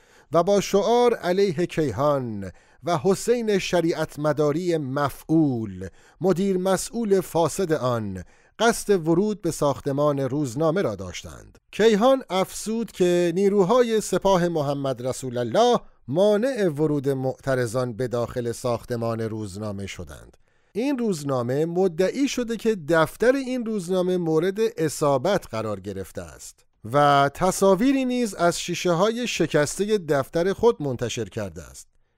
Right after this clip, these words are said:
این حمله در حالی صورت می‌گیرد که این روزنامه چندی پیش معترضان را جنایتکار خوانده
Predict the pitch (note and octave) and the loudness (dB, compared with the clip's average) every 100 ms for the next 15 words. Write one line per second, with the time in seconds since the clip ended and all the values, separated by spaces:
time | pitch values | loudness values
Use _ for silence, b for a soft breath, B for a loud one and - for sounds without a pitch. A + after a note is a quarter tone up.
0 | _ _ A#3 C#4+ C#4 D3+ E3 C#3 A#2+ A2 | _ _ -4 0 0 2 2 2 -4 -6
1 | F#2+ b b b - G#3+ F#3 A3 B3+ B3 | -8 b b b 2 4 6 6 6 4
2 | - G#3 F#3+ F3+ D#3+ D#3+ C3 C3 B2+ - | -2 0 2 0 -2 -4 -2 -2 -2 0
3 | G#3+ - C4 A#3+ G3+ F3+ C3+ D3 C#3+ C3+ | -4 -2 -2 -2 0 0 0 2 2 2
4 | C3 - b b b - G3+ G3 G3 G3+ | 0 -4 b b b -2 0 0 -4 -4
5 | B3 B3+ A3 - _ - F#3 G#3 F#3+ G3 | -4 -2 -4 -8 _ -2 0 0 0 2
6 | F3 A3 A3 F#3 F#3 B2 E3 D#3+ D3+ D3+ | 4 4 4 4 2 2 2 4 4 2
7 | C#3+ - D#3+ D3+ B2+ C3+ G#2+ G#2+ F2+ | 0 2 4 2 0 -2 -2 -6 -8